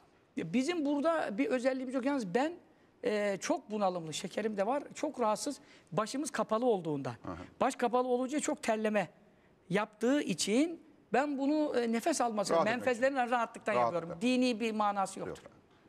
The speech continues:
Speaker 2: Yani özel bir sebeple
Speaker 1: Yoktur.
Speaker 2: bir şey değil. Bir,
Speaker 1: Yoktur.
Speaker 2: bir gönderme yok orada.
Speaker 1: Yok, evet.
Speaker 2: Peki, e, işte, demin de soruyordum, e, yarım kaldı. Şimdi Nakşibendi'nin pek çok, e, Türkiye'de farklı farklı kolları oluştu.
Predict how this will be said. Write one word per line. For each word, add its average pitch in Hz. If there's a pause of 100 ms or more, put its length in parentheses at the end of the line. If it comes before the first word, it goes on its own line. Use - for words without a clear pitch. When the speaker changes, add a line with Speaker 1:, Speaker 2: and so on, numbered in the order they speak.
Speaker 2:
Yani 107
özel 127
bir 120
sebeple 117
Speaker 1:
Yoktur. 285
Speaker 2:
bir 147
şey 107
değil. 80
Bir, 208
Speaker 1:
Yoktur. 175
Speaker 2:
bir 104
gönderme 104
yok 95
orada. 233
Speaker 1:
Yok, 180
evet. 151 (1160)
Speaker 2:
Peki, 160 (340)
e, 117 (800)
işte, - (1500)
demin 151
de 131
soruyordum, 120
e, 101
yarım 120
kaldı. 90
Şimdi 101
Nakşibendi'nin 147
pek 151
çok, -
e, 104
Türkiye'de 104
farklı -
farklı 101
kolları 87
oluştu. -